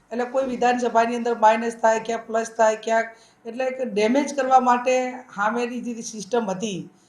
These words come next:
એની સામે અમે પૂરેપૂરું મનોબળથી, અ, મતગણતરી કરી અને બનાસકાંઠાના મતદારોએ ખૂબ દિલથી એક ગરીબ સમાજની દીકરી માટે જે વિના મૂલ્યે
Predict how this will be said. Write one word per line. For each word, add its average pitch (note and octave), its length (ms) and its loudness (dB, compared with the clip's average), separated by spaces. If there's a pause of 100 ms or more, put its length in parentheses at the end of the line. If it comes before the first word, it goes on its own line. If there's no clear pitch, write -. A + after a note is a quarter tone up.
(200)
એની A#3 240 -2
સામે A#3 600 0 (300)
અમે A3 180 -2
પૂરેપૂરું A3 540 -2
મનોબળથી, A3+ 840 -4 (400)
અ, F#3+ 140 0
મતગણતરી A3 600 -2
કરી A#3+ 440 -2 (380)
અને C#4+ 500 -2 (260)
બનાસકાંઠાના B3 640 0
મતદારોએ A#3+ 880 0 (400)
ખૂબ C4+ 320 -2
દિલથી B3 720 -6 (260)
એક A3+ 220 -4 (520)
ગરીબ A#3+ 260 -4
સમાજની A#3 440 0
દીકરી A3+ 360 -10
માટે A3+ 640 -2 (420)
જે B3+ 180 -6
વિના A3 380 4
મૂલ્યે A3+ 560 -2